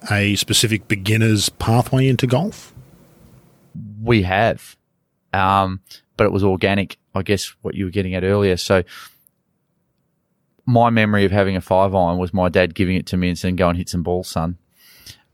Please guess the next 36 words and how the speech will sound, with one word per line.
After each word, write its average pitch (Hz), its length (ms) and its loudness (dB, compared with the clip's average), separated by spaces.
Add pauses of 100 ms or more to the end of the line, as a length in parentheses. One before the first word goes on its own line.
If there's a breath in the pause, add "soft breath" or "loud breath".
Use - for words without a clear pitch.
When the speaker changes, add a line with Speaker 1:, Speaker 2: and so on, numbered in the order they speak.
(480)
Speaker 2:
I, 104 600 2 (200)
in 101 220 2
nineteen 104 500 2
ninety-nine 92 540 2
or 92 100 2
ninety-eight, 90 600 0
I - 40 0
was - 420 -2
lucky 95 260 -2
enough 92 240 0
to - 80 -16
be 90 100 -2
working 95 420 0
over 90 260 0
in 90 80 -4
Scotland, 101 440 0
and 95 80 4
I 87 60 2
played 87 340 -2
golf 90 260 0
at - 60 -10
North 92 240 -2
Berwick, 117 380 0 (400 soft breath)
and 101 140 2
I 98 40 4
went 101 180 4
into 98 180 0
a 92 40 4
junk 95 280 0
shop - 320 0 (200)
after, 90 800 2 (640)
after 98 280 -2
the 98 80 2
round 95 200 2
of 85 60 -4
golf, 78 360 -2